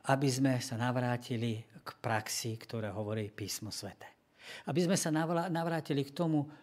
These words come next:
vernosti biblického učenia, k tomu, čo to Božie slovo učí a hovorí. Aké sú praktické dôsledky?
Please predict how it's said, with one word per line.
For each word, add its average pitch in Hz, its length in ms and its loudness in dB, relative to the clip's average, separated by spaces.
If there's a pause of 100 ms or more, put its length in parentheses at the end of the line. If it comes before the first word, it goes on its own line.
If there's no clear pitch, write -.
(340)
vernosti 143 760 6
biblického 123 680 -4
učenia, 127 560 -4 (240)
k - 80 -12
tomu, 185 240 4
čo - 180 -2
to 127 140 -2
Božie 123 320 2
slovo 113 760 -6
učí 110 380 -6 (260)
a 98 160 -6
hovorí. 85 360 -10 (2750)
Aké 151 240 6
sú 175 160 4
praktické 147 640 2
dôsledky? 120 760 -2